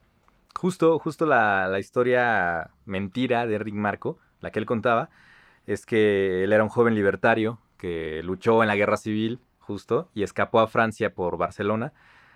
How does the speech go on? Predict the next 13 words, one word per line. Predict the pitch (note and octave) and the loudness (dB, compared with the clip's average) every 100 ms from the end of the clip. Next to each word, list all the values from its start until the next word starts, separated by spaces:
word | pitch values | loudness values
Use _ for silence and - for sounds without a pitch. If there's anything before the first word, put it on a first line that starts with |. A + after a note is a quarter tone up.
| _ | _
eh, | F#2+ F#2 | -8 -4
gracias | F#2 G2+ G#2+ A2 | 0 -2 -2 -4
a | |
un | G#2+ F#2+ | -6 -2
pariente | G2 F#2+ G2+ G#2+ F#2+ | -2 -2 -4 -6 -8
que | F2+ E2 | -6 -6
lo | E2 | -8
metió | F2 G2 | -8 -8
en | F#2+ | -4
un | |
barco | G2 - | -4 -2
de | F#2+ | -4
fruta. | F2+ A#2+ - | -4 -8 -8